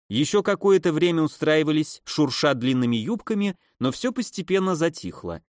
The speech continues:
Воцарилась тишина. Ощутив, что молчание несколько затягивается,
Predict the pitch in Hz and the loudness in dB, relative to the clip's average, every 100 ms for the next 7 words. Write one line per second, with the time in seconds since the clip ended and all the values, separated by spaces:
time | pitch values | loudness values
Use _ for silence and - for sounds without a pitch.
0 | _ - 92 139 - 117 95 95 143 - | _ -10 -4 -2 0 0 0 -2 -2 -6
1 | - _ _ - - 170 165 85 73 _ | -18 _ _ -6 -2 -2 -2 -4 -10 _
2 | _ _ _ _ _ _ 117 127 214 226 | _ _ _ _ _ _ -2 -2 -2 -2
3 | - - 175 156 151 - 143 131 123 123 | -4 0 2 2 0 0 2 4 4 2
4 | 123 135 117 120 120 117 165 156 151 127 | 0 -2 -2 0 0 0 0 2 2 2
5 | - - 80 | 0 -6 -10